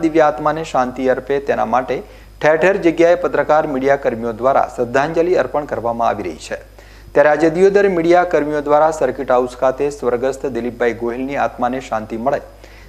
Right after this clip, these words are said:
તેના માટે શ્રદ્ધાંજલિનું આયોજન કરવામાં આવ્યું હતું, જેમાં દિયોદર તાલુકાના પત્રકાર મિત્રો દ્વારા શ્રદ્ધાંજલિ અર્પણ કરાઈ હતી. દિવ્ય આત્માને શાંતિ મળે તેના માટે પ્રાર્થના કરાઈ હતી, જેમાં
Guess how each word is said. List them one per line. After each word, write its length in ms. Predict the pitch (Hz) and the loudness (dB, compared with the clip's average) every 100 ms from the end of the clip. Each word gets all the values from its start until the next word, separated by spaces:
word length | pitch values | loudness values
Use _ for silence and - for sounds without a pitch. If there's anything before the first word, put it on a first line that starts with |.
| - | 0
તેના 180 | 147 156 | 2 4
માટે 160 | 160 160 | 2 0
શ્રદ્ધાંજલિનું 760 | 151 143 180 190 175 180 180 127 | -2 0 0 2 0 0 0 0
આયોજન 280 | 123 139 135 | 0 -4 -6
કરવામાં 380 | 120 123 123 98 | -2 -2 0 -2
આવ્યું 240 | - - | -2 -14
હતું, 180 | - - - - - - - - - - | -18 -20 -20 -20 -20 -20 -20 -20 -20 -4
જેમાં 240 | 131 139 147 | 2 2 4
દિયોદર 280 | 170 180 175 | 4 4 4
તાલુકાના 400 | 151 151 156 156 | 2 4 2 2
પત્રકાર 520 | 151 143 139 127 135 131 | 0 -2 0 2 2 0
મિત્રો 300 | 131 139 135 | -4 -4 -2
દ્વારા 300 | 131 135 139 | 0 0 -2
શ્રદ્ધાંજલિ 580 | 117 110 117 127 131 113 | -4 -2 -2 -4 -4 -6
અર્પણ 260 | 107 120 110 | -8 -10 -6
કરાઈ 260 | 101 - - | -6 -6 -12
હતી. 220 | - - - - - - - | -20 -20 -20 -20 -20 -20 -4
દિવ્ય 260 | 143 147 151 | 0 4 4
આત્માને 360 | 151 160 156 170 | 2 0 0 -2
શાંતિ 360 | - 131 139 | -2 -2 -2
મળે 240 | 131 131 143 | -2 0 0
તેના 260 | 135 117 120 | -2 0 0
માટે 200 | 120 127 123 | -2 -2 0
પ્રાર્થના 360 | 107 - 107 - | 0 -2 -8 -2
કરાઈ 240 | 107 117 117 | -2 -2 -6
હતી, 180 | 135 131 | -12 -6
જેમાં 300 | 117 120 120 | -4 -2 -2